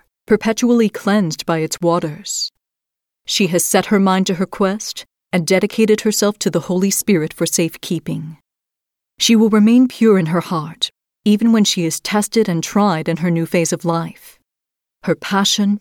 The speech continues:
power, and growth are part of the river of life flowing out of her and spurring her on in her journey. Like Thumbelina, she eventually takes joy in her trip down the river,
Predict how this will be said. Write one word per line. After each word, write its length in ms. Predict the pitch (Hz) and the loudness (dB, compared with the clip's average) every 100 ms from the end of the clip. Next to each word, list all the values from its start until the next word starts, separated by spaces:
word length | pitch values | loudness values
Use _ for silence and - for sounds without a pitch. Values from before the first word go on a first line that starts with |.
| - | -6
power, 400 | - 196 196 214 | -4 -2 0 0
and 200 | 190 180 | 0 -4
growth 340 | - 180 156 - | 0 0 0 -4
are 100 | 185 | -6
part 360 | - - 226 247 | -6 -4 0 0
of 100 | - | 0
the 100 | 170 | 0
river 320 | 190 202 180 | 0 2 2
of 140 | 165 | 2
life 260 | 180 196 170 | -2 -4 -4
flowing 400 | - 196 208 180 | -2 0 2 2
out 180 | 196 247 | 2 0
of 120 | - | 0
her 340 | 160 151 - _ _ | -8 -8 -14 _ _
and 160 | 175 165 | -4 -4
spurring 440 | - - 185 202 | -2 2 4 6
her 180 | 202 214 | 4 4
on 280 | 208 180 156 | 4 2 0
in 100 | 160 | -2
her 140 | 170 | -2
journey. 640 | 165 185 165 156 160 165 _ _ _ _ _ _ _ _ _ _ _ _ _ _ - | -2 -2 -2 -2 -8 -12 _ _ _ _ _ _ _ _ _ _ _ _ _ _ 0
Like 200 | 220 214 | 0 0
Thumbelina, 760 | 233 226 196 190 165 - - _ _ _ | 2 2 4 2 0 -4 -16 _ _ _
she 220 | - 226 226 | -2 2 2
eventually 580 | 196 254 - 180 165 | 2 0 0 -2 -2
takes 320 | 165 202 202 - | -4 -2 -2 -2
joy 320 | 180 208 262 | 0 2 2
in 100 | 165 | 0
her 120 | 170 | -4
trip 280 | - 175 - | -2 -2 0
down 220 | 175 165 | -2 0
the 80 | 165 | 2
river, 500 | 170 165 156 160 | 0 0 -6 -12